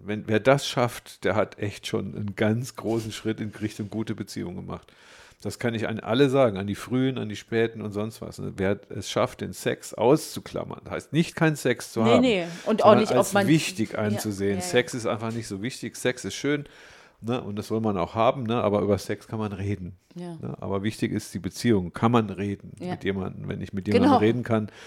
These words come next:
Speaker 1: dann ergibt sich das Thema. Dann kann ich verzichten, dann kann ich mehr oder weniger, ne? Dann spielt der Sex aber ehrlich gesagt keine Rolle.
Speaker 2: Hartes Thema diese Woche. Aber gut, dass wir drüber gesprochen haben.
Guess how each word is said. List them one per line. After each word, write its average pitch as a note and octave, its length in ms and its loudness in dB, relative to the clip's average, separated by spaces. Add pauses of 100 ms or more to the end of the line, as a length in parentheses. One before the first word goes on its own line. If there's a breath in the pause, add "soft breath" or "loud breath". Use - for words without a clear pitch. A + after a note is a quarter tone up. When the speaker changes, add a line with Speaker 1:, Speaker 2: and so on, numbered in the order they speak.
(240 loud breath)
Speaker 1:
dann F#2+ 160 -2
ergibt G2+ 300 -2
sich G2 160 -8
das D2+ 180 -6
Thema. F#2+ 300 -2
Dann F2+ 120 -10
kann G2 200 -12
ich G2 100 -14
verzichten, A2+ 720 -4 (440 loud breath)
dann F#2+ 140 -12
kann F#2+ 200 -4
ich F#2 260 -4
mehr G#2+ 400 4
oder F#2+ 220 2
weniger, G#2 420 2
ne? G2 160 -2
Dann F#2 260 -2
spielt - 300 -4
der F#2+ 80 0
Sex - 320 -6
aber F2 160 -8
ehrlich - 240 -14
gesagt - 300 -18
keine - 180 -14
Rolle. F2 320 -16 (2500 soft breath)
Speaker 2:
Hartes G3+ 380 -10
Thema F3 400 -10 (240)
diese D#3+ 220 -10
Woche. D#3+ 320 -16 (720)
Aber F3+ 180 -2
gut, G#3 340 -12 (180)
dass - 180 -12
wir F3+ 80 -6
drüber F3 240 -8
gesprochen E3+ 520 -12
haben. D3 200 -18